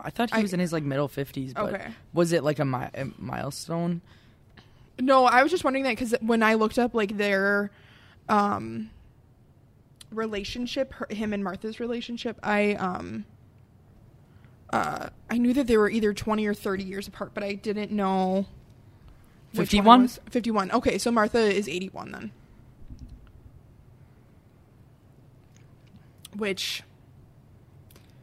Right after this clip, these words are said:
Speaker 2: defying the odds of everything imaginable.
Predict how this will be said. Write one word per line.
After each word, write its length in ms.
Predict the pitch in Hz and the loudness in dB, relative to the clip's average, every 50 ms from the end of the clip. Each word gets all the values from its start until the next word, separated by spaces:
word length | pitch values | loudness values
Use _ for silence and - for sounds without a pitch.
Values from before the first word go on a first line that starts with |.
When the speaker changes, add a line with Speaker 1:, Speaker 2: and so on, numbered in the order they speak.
| - - - - - - - - - - - - - - - _ - - - - - - - - - - - - 233 | -20 -20 -20 -20 -20 -20 -20 -20 -20 -20 -20 -20 -20 -20 -20 _ -20 -20 -20 -20 -20 -20 -20 -20 -20 -20 -20 -14 -10
Speaker 2:
defying 460 | 208 247 202 - 226 220 226 226 226 226 | -10 -8 -2 0 2 2 4 2 2 0
the 80 | 208 | 0
odds 360 | 180 202 202 202 202 196 - | 0 0 0 0 0 -2 -4
of 200 | 208 190 190 208 - - - - - | -8 -8 -10 -12 -18 -20 -18 -10 -6
everything 720 | 233 220 208 214 208 226 - - - 151 143 175 220 214 - - - | -6 -4 -2 -2 -4 -4 -6 -10 -12 -10 -12 -12 -12 -12 -14 -14 -12
imaginable. 600 | - - 117 - - - - - - - - 226 | -10 -10 -10 -10 -12 -14 -12 -12 -10 -10 -10 -10